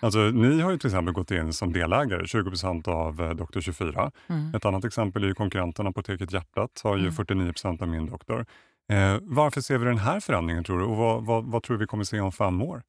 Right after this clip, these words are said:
Speaker 2: Mm. Det första är väldigt enkelt. Nästan alla verksamheter försöker ju utöka sin, liksom, näringskedja, för att
Speaker 1: Mm.
Speaker 2: tala i klartext. Och
Speaker 1: Mm.
Speaker 2: vår näringskedja, toppen av den, så ligger ju förskrivaren.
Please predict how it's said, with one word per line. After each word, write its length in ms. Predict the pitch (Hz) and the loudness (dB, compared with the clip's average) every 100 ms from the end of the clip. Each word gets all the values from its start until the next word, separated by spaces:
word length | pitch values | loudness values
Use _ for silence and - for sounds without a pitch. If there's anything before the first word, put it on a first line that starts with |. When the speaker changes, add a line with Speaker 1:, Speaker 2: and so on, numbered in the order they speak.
| _ 170 | _ -6
Speaker 2:
Mm. 460 | 165 160 160 175 - _ _ _ _ - - - - _ _ _ _ _ _ | -4 -6 -8 -12 -18 _ _ _ _ -20 -20 -20 -20 _ _ _ _ _ _
Det 160 | 170 196 | -2 2
första 340 | 247 - - | 2 2 4
är 380 | 277 165 156 151 - - | 4 6 6 2 -2 -4
väldigt 360 | 175 160 156 | 0 2 2
enkelt. 480 | 196 220 - 143 143 | 2 2 0 -2 -2
Nästan 360 | 170 160 - 202 | -4 -2 -2 -2
alla 460 | - 233 175 190 247 | 2 2 2 0 0
verksamheter 720 | 202 143 - 139 135 135 - | 0 -2 -4 -6 -6 -6 -8
försöker 500 | 135 143 131 131 - | -6 -2 -2 -4 -4
ju 60 | 147 | -4
utöka 680 | 180 147 - - 160 156 151 | -2 -4 -4 -4 -4 -4 -6
sin, 180 | - 139 | -4 -2
liksom, 280 | 123 - 135 | -2 -2 0
näringskedja, 960 | 165 147 131 135 - 214 190 139 - - _ _ | 2 0 -2 -4 0 0 0 -2 -8 -10 _ _
för 80 | 113 | 4
att 40 | |
Speaker 1:
Mm. 80 | 104 135 | 4 4
Speaker 2:
tala 140 | 117 | 0
i 40 | |
klartext. 600 | - 131 - 151 - - | -4 -6 -6 -10 -8 -2
Och 60 | - | 2
Speaker 1:
Mm. 180 | 95 110 - - | 2 0 -6 -12
Speaker 2:
vår 380 | 147 151 240 269 240 | -4 0 4 4 6
näringskedja, 640 | 190 139 143 147 156 156 | 4 2 0 -4 -6 -4
toppen 480 | - 240 - 185 151 | -2 -2 0 0 0
av 100 | 127 | 0
den, 340 | - 190 185 | -2 -2 -4
så 100 | 175 | -2
ligger 280 | 160 147 151 | -2 -2 -6
ju 40 | |
förskrivaren. 680 | 156 - 226 202 - - 185 | -4 -2 0 0 -4 -6 -10